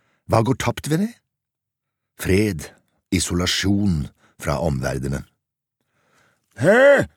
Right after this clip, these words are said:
brøler Asbjørn tilbake. «Hva sa du?» «Jeg sa at det har skjedd en ulykke på en opplevelsestur.» Han tier. «Ulykke? Hvordan?» Stillhet. «Ulykke? Hvor?» Ikke noe svar.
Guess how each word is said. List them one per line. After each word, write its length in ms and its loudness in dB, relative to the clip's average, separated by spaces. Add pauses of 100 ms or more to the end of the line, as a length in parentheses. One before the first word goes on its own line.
(420)
brøler 400 4
Asbjørn 340 -2
tilbake. 440 -4 (680)
«Hva 160 6
sa 320 4
du?» 300 4 (840)
«Jeg 200 2
sa 260 2
at 80 2
det 100 4
har 60 -2
skjedd 180 2
en 180 0
ulykke 480 4
på 220 4
en 80 4
opplevelsestur.» 880 4 (1040)
Han 120 -6
tier. 300 -4 (1000)
«Ulykke? 680 4
Hvordan?» 400 6 (920)
Stillhet. 560 -8 (880)
«Ulykke? 560 4
Hvor?» 320 4 (1400)
Ikke 200 0
noe 140 0
svar. 320 -6